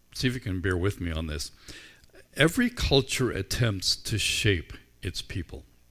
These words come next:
So let's, let's sort of zoom back out from that and think about wh-, what we mean by culture.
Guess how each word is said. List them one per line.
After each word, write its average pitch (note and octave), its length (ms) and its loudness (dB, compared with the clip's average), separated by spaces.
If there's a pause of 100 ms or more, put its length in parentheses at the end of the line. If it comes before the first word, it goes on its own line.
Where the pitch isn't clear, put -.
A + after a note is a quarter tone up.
(600)
So A#2+ 220 4
let's, C3+ 320 4
let's A2+ 240 0
sort G#2+ 220 4
of F2+ 160 0
zoom F2+ 460 0
back D#2+ 260 0
out F2+ 160 0
from D#2+ 280 -8
that E2 180 -4
and D#2+ 120 -10
think G2 280 -2
about E2 260 -4
wh-, F2+ 320 -10
what F2+ 140 0
we F2 120 -2
mean E2+ 220 -6
by D#2+ 140 -4
culture. - 500 -4